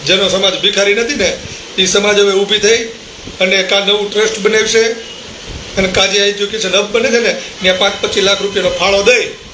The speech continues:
અને એજ્યુકેશન હબ બનાવશે. આ જે પાંચ લાખ રૂપિયા આવવાના હતા, એને હું હાથ જોડીને કહું છું કે અમારે નથી જોતા.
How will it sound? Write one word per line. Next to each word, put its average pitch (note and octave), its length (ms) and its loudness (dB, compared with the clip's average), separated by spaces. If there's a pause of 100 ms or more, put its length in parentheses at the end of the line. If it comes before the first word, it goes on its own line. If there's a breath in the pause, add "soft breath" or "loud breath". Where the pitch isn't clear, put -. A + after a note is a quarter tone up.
(140)
અને F#3 140 0
એજ્યુકેશન G3 460 0
હબ F3 120 2
બનાવશે. C#3+ 420 0 (1300)
આ F3+ 140 2
જે F#3+ 100 2
પાંચ F#3 240 -2
લાખ F#3 160 0
રૂપિયા F#3 260 0
આવવાના G3 360 2
હતા, D#3 260 0 (460)
એને F3+ 160 2
હું F#3 400 -2 (680)
હાથ F#3+ 240 0
જોડીને F#3 320 -2
કહું D#3 240 -2
છું - 180 -8 (1400)
કે F3 100 2
અમારે F#3+ 320 2
નથી F#3 220 -2
જોતા. - 320 -2